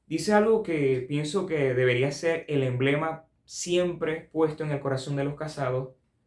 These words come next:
pero debe ser el emblema que los solteros deberían perseguir y tenerlo siempre en su mente y en corazón como un principio de vida para garantizar sus relaciones matrimoniales. Dice el escritor de Hebreos,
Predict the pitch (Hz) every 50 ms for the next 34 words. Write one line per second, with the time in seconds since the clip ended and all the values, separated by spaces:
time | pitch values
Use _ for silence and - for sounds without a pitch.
0 | _ _ _ _ - 123 123 123 127 135 131 - 156 151 143 - - 147 139 127
1 | 123 120 117 131 139 147 151 151 139 - - 127 120 120 - - 123 113 101 -
2 | 131 139 147 147 135 123 117 110 113 123 131 135 131 - 131 131 - - 113 117
3 | 127 135 139 135 123 123 123 123 127 123 - - 151 151 151 147 131 123 123 -
4 | 120 113 123 135 139 143 160 160 156 151 160 156 151 - 143 131 127 127 131 139
5 | 143 143 151 147 147 - 160 156 147 165 156 143 139 151 160 143 113 110 113 127
6 | - _ _ _ _ - 127 123 123 120 117 120 120 120 117 120 120 - 143 143
7 | 143 143 - 139 135 123 120 117 - - 127 131 135 143 - _ _ _ _ _
8 | _ _ _ _ _ 113 104 104 104 104 101 98 101 107 110 107 95 85 - -
9 | - _ _ _ _ _ _ _ _ _ _ _ _ _ - 143 160 151 165 156
10 | 156 151 147 139 147 147 143 139 143 156 170 180 180 180 180 - - _